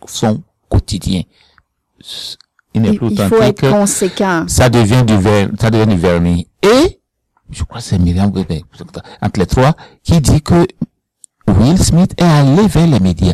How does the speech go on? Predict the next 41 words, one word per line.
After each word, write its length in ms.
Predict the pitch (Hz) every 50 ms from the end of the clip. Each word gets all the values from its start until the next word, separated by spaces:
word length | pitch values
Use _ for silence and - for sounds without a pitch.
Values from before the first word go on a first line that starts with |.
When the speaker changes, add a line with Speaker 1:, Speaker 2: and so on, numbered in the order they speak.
| - -
Speaker 1:
alors 300 | 127 143 165 190 185 -
que 180 | - 202 208 - - - - - _ _ _ _
tu 180 | - - -
es 100 | 104 95
journaliste, 420 | 87 85 95 87 87 82 82 - - 101
je, 160 | 95 - - 98
je, 320 | - - 90 - - 170
je, 80 | - -
toi, 220 | - - 117 117 - -
tu 140 | - 131
es 100 | 120 101
journaliste, 560 | - - 87 87 82 87 107 160 202 - - - - - - - _ _ -
la 160 | - 87 82
peur 380 | - - - - 226 233 226 196
bleue 280 | 160 151 165 190 202
de 120 | 165 165 170 156 - _
toutes 540 | - - 233 233 233 240 240 233 214 285 - - -
les 360 | - 175 190 185 170 147 135 - 131 113 151
entreprises, 800 | 165 170 - - - 180 175 170 - - 202 208 220 214 196
des 260 | 151 131 135 131 123 147
hommes 120 | 185 196
politiques, 280 | - 170 156 - - -
ce 140 | - 156
sont 140 | 135 - 175
les 140 | 160 143 143
médias. 520 | 139 135 143 131 104 87 92 104 - - - _ _ - - - - - - - -
Alors, 260 | - 147 147 147 - -
il, 140 | - 202 214 - - - 165
aujourd'hui, 460 | 170 147 - 170 156 147 - 196 208
je 160 | - - 104
le 160 | 98 98 101
dis 100 | 92 113
dans 140 | 107 104 98
le, 240 | 110 107 98 92 87
dans 180 | 82 98 104
le 140 | 117 110 92
nouveau 400 | 90 90 90 95 95 92 104 117
livre, 380 | 113 101 92 101 110 - - - _ _ _ _ _ -
c'est 240 | - 131 - 92 -
d'être 180 | 120 143 - 175
proactif 880 | - - - 165 - - - - - - - - - - - - -